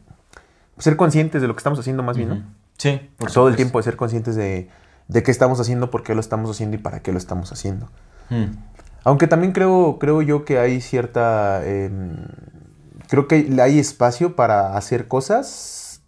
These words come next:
Speaker 1: que no tengan justificación alguna.
Speaker 2: Sí, también.
Speaker 1: ¿Sabes?
Speaker 2: Sí, eso es cierto.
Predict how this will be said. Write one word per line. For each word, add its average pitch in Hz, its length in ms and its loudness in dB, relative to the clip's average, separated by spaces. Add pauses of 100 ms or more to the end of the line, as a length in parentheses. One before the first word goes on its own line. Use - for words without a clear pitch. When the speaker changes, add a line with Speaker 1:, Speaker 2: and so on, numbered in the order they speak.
(100)
Speaker 1:
que 110 240 -8
no 117 140 -4
tengan 120 240 -2
justificación - 520 -8
alguna. 60 300 -8 (840)
Speaker 2:
Sí, 147 180 2
también. 107 300 -2
Speaker 1:
¿Sabes? 165 300 2 (580)
Speaker 2:
Sí, - 140 -2
eso 156 160 2
es 156 60 -6
cierto. 139 280 -4